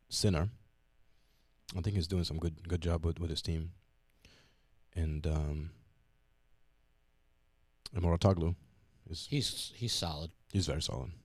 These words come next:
Speaker 1: He's, yeah. He really is. And both, he, he studied the games, man. He's, he's both on, um, women's and men's side. He's, he's, he's in tune. He watches those guys. He's, he's technical. He's hands-on.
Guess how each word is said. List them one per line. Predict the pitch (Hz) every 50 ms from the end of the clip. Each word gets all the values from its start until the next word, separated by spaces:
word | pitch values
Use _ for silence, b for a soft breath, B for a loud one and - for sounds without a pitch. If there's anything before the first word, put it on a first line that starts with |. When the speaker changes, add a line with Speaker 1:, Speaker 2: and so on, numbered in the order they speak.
| _ _ _ _ _ _ _ _ _ _ _ _ _ _
Speaker 1:
He's, | - - 82 76 73 -
yeah. | - 82 71 71 85 - - _ - b b b b b b b b b b b b b b b b _ -
He | -
really | 82 85 82 80 80 71
is. | 80 80 73 - - - - - - -
And | - 92
both, | 80 131 139 135 - - - - -
he, | 107 110 110
he | 113 117 110
studied | 104 - - 127 151 135
the | 101
games, | 87 95 98 104 101 85
man. | 80 78
He's, | 82 92 101 104 95 95 - -
he's | 90 90 85
both | 87 85 - 92 95 104 - - -
on, | 87 87 87 85 87 87 90 - - - _ _ _ _ _ _ _ _ _ _ _ _ _ _ _ _ _ _ _ _ _ _ _ _ _ _ _ _ _ _ _ _ - 85
um, | 82 80 80 78 76 78 78 87 90 - _ _ _ _ _ _ _ _ -
women's | 92 92 95 90 82 85
and | 90 87 85
men's | 85 87 90 -
side. | - - - 76 73
He's, | 78 80 80 - - - - - -
he's, | 90 87 82 -
he's | 85 98 98 90
in | 85 78
tune. | - 87 85 87 85 82 - - - _ _ _ _ b b b b b b b b b _
He | -
watches | 85 87 90 90 - 90 85
those | 85 87 87
guys. | - 95 90 82 80 80 85 90 -
He's, | 82 80 78 - - - - - -
he's | - -
technical. | - - 82 - 90 87 - 90 87 85
He's | 80 82 78 -
hands-on. | - 85 82 82 80 80 80 80 82 82